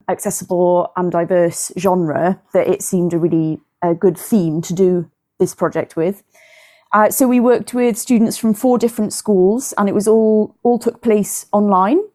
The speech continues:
Um, so it was very much designed for the, the pandemic times. And they submitted some wonderful pe-, uh, songs to us, and then we gave them feedback, and then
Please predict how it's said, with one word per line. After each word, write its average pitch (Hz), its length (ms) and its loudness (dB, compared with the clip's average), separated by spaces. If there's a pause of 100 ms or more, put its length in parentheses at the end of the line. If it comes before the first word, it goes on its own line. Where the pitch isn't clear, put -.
(600)
Um, 196 240 0
so 196 140 -2
it 190 100 -2
was 190 300 0
very 196 260 0
much - 260 -4
designed 185 520 0
for 170 500 0 (300)
the, 175 320 -2
the 180 220 0
pandemic 185 580 -2
times. 180 760 0 (720)
And 214 480 2 (240)
they 214 460 2
submitted 214 680 0
some 214 260 0
wonderful 233 480 2
pe-, 208 220 -6
uh, 196 160 4
songs 190 400 -2
to 196 120 -2
us, 196 280 2
and 190 120 -2
then 190 160 0
we 185 80 0
gave 180 200 2
them 185 100 -2
feedback, 202 640 -2
and 175 180 -4
then 175 380 -2